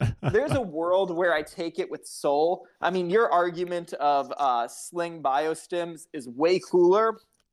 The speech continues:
Speaker 1: but
Speaker 2: It's
Speaker 1: if
Speaker 2: also
Speaker 1: the
Speaker 2: way
Speaker 1: table's
Speaker 2: stupider,
Speaker 1: being
Speaker 2: by the
Speaker 1: mean
Speaker 2: way.
Speaker 1: to you
Speaker 2: I just think
Speaker 1: anyway
Speaker 2: it's funny. <laughs>
Speaker 1: Oh, it's really funny, but, like, when have you ever been upset about having a sa-, a stall, especially as Sol?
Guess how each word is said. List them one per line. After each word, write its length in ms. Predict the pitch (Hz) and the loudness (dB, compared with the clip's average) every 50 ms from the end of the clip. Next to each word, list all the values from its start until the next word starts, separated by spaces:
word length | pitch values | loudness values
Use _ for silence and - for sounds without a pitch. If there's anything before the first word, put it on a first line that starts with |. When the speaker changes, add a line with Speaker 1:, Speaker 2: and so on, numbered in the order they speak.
| _ _ _ | _ _ _
Speaker 1:
but 120 | - 165 | 2 2
Speaker 2:
It's 100 | 160 151 | 2 4
Speaker 1:
if 60 | 127 208 | 6 6
Speaker 2:
also 240 | 226 247 - 208 | 6 6 6 8
Speaker 1:
the 60 | 170 143 | 8 8
Speaker 2:
way 80 | 135 | 8
Speaker 1:
table's 120 | 120 - - | 6 6 8
Speaker 2:
stupider, 320 | 139 127 - - 98 95 | 8 8 8 8 6 4
Speaker 1:
being 20 | 85 | 2
Speaker 2:
by 80 | 90 87 | 2 0
the 60 | 87 | 0
Speaker 1:
mean 80 | 87 87 | 0 -2
Speaker 2:
way. 60 | 87 87 | -2 -2
Speaker 1:
to 40 | - - | 0 2
you 40 | |
Speaker 2:
I 60 | - 120 | 2 4
just 160 | - - - | 2 2 2
think 80 | - 110 | 2 2
Speaker 1:
anyway 140 | - 175 190 | 2 2 0
Speaker 2:
it's 80 | 196 - | -2 -4
funny. 380 | - 101 - 85 - - - - | -4 -4 -4 -4 -6 -8 -4 -4
<laughs> 100 | 110 - - - - - - - _ _ _ _ _ _ _ _ _ _ _ _ _ _ _ _ _ - - _ | -4 -4 -4 -6 -10 -12 -16 -20 _ _ _ _ _ _ _ _ _ _ _ _ _ _ _ _ _ -20 -6 _
Speaker 1:
Oh, 140 | - 214 180 - | 0 2 2 4
it's 180 | 240 277 - 185 | 2 2 2 -2
really 560 | 160 143 151 156 175 180 220 226 233 226 196 | -4 -2 0 2 4 4 4 4 4 2 2
funny, 380 | - - 160 139 147 185 208 | 2 0 0 0 0 -2 -4
but, 220 | 202 165 - - - | -2 0 0 0 2
like, 200 | 151 151 - - _ _ _ _ _ _ - | 0 0 0 -4 _ _ _ _ _ _ -6
when 180 | 156 180 233 277 | -2 -2 0 0
have 120 | 302 240 | -2 -2
you 140 | 247 254 - | -4 -2 0
ever 240 | - 151 151 180 170 | 0 0 0 -2 -4
been 160 | 135 156 156 | -6 -8 -10
upset 400 | 151 - - - - 151 139 139 135 | -10 -14 -16 -8 -4 -4 -4 -4 -6
about 300 | 131 123 127 123 123 117 | -10 -10 -10 -10 -10 -10
having 320 | - 143 131 127 139 131 | -10 -10 -10 -10 -12 -16
a 40 | 123 | -20
sa-, 360 | - - - - 139 131 127 - - _ _ | -20 -18 -12 -10 -8 -8 -8 -10 -12 _ _
a 160 | 151 143 131 | -4 -4 -4
stall, 560 | - - - - 160 139 127 120 117 117 117 - | -4 -8 -8 -4 -2 -2 -2 -2 -6 -8 -10 -12
especially 580 | 131 - - - - 147 - - 156 147 147 139 | -14 -16 -8 -4 -4 -4 -4 -6 -10 -12 -10 -12
as 160 | 120 - - | -12 -14 -16
Sol? 420 | - - - 131 101 101 - - | -14 -14 -12 -12 -12 -12 -14 -16